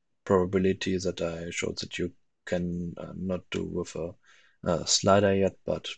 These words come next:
by just adding more of the same type of room in the, in the ge-, uh, dungeon generator. This, uh, if then this gets chosen,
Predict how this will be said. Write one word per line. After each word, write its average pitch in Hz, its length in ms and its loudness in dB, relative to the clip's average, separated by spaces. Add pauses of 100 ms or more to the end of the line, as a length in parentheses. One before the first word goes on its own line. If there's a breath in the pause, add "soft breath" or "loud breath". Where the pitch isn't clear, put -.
by 80 180 -4
just 80 340 -4
adding 87 400 0 (120)
more 87 400 -2
of - 100 0
the - 80 2
same 90 300 0
type 90 240 -4
of - 160 -10
room 107 220 0
in 87 120 -4
the, 82 220 -8 (420 loud breath)
in 82 60 -6
the 82 400 -6
ge-, - 80 -4 (160)
uh, 85 180 -2
dungeon 98 340 -2
generator. 90 540 -4 (640 soft breath)
This, - 360 2
uh, 80 300 -4 (1900)
if 87 180 0
then 95 240 4
this 92 240 4
gets - 240 2
chosen, 95 480 0